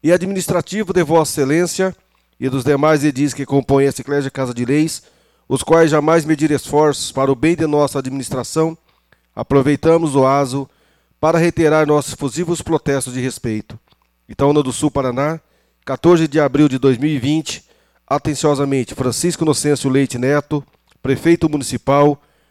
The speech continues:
ao excelentíssimo senhor Celso Leite, presidente da Câmara Municipal de Itaúna do Sul, Estado do Paraná.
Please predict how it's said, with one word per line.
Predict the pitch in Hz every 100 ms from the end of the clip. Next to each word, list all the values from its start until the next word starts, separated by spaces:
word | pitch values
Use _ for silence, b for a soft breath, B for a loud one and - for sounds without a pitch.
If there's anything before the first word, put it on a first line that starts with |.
| _
ao | 127
excelentíssimo | 139 165 160 - 180 175
senhor | 156 156 147
Celso | - 170 170 -
Leite, | 139 151 151 - 147 _ _ _ _ _
presidente | 151 156 147 180 170
da | 160
Câmara | 143 160 156 147
Municipal | 147 135 135 - 147 147
de | 139
Itaúna | 127 131 131
do | 123 113
Sul, | - 143
Estado | 131 - 127 120
do | 113
Paraná. | - 123 110 104